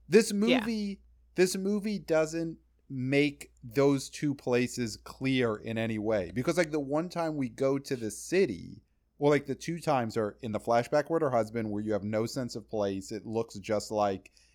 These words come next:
Speaker 1: any other suburban home. And then when, when later on she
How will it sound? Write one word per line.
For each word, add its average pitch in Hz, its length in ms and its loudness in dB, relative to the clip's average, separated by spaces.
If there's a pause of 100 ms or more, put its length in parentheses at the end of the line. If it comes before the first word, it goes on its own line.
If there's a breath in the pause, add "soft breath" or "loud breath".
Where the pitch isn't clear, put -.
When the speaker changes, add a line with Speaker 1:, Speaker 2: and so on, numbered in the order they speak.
(300)
Speaker 1:
any 127 320 0
other 110 480 2
suburban 107 720 -2
home. 92 580 -6 (560)
And 143 180 2
then 139 240 2
when, 135 500 -4
when 139 280 0
later 131 360 2
on 135 200 -2
she 120 280 -8